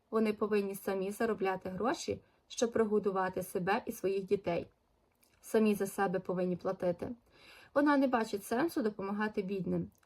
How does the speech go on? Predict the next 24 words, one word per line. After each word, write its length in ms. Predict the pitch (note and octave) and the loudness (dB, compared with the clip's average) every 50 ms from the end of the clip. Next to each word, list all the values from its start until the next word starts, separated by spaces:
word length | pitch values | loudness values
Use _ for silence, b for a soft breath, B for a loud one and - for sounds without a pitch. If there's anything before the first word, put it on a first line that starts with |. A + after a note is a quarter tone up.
| _ _ _ | _ _ _
Все 200 | - - - A3 | -6 0 4 4
одно 260 | G#3+ G#3+ G#3 A#3+ C4+ | 4 4 4 2 2
витратять 500 | B3+ A3 G#3 - G3 F#3+ F#3+ - F#3 F3+ | 2 2 0 0 -4 -6 -4 -4 -6 -4
гроші 360 | F#3+ F#3 F#3 F#3 - - F#3 | -2 0 0 0 -2 -4 -6
на 120 | F#3 F#3+ F#3+ | -4 -4 -2
їжу. 440 | F#3 F#3 F3+ F3 E3+ - - - - - _ b b b b b b b b b b b | -2 0 -2 -2 -2 -4 -8 -10 -12 -14 _ b b b b b b b b b b b
Мені 380 | - A3+ A#3 A#3 A#3+ A#3 A#3 - - | 0 4 4 4 4 2 0 -2 -2
неприємно 680 | - A3 A#3 A#3 A#3 C4 C4+ B3 B3 A3 G3 G3 G3 F#3+ | 0 0 2 2 2 2 4 4 4 2 2 0 -4 -4
таке 280 | - G#3 G3 - G3+ | -6 -6 -4 -4 -4
чути 380 | G3+ - - G3 G3 G#3 - D4 | -4 -4 -6 -6 -6 -4 -2 -2
від 120 | B3 G#3+ | -2 -2
молодої 520 | - F#3 F#3 F3 F3+ F3 F#3 G3 G3 G#3 G#3+ | -2 -4 -2 -2 -2 -2 -2 -2 -2 -2 -2
дівчини. 540 | G#3 A3 G3+ F#3 F3+ - - F#3 F#3 F#3 G3 G#3 - b b b b b b b b | -4 -4 -6 -6 -6 -8 -8 -8 -8 -8 -8 -10 -14 b b b b b b b b
Може, 240 | - B3+ B3+ B3 A#3+ | -2 0 0 0 -2
це 180 | A#3 - A#3+ | -2 0 0
й 40 | A3+ | 2
добре, 360 | A3 B3+ C#4 D4+ D4 B3+ F#3+ | 4 4 4 4 2 0 -2
що 180 | F#3+ - - G3 | -2 -4 -6 -6
вона 220 | F#3 G3 F#3+ F#3+ | -4 -4 -4 -4
не 140 | G3 G3+ G#3+ | -4 -6 -6
знає, 300 | G#3 G#3 G3 F3+ F3+ F3 | -6 -6 -4 -2 -2 -2
що 180 | F3 - - F3 | -4 -6 -8 -8
таке 240 | - F3+ - - G3+ | -8 -6 -4 -4 -4
бідність, 600 | F#3+ - F#3 F3+ E3+ - F3+ F3+ - - _ | -2 -2 -4 -4 -4 -6 -8 -12 -12 -16 _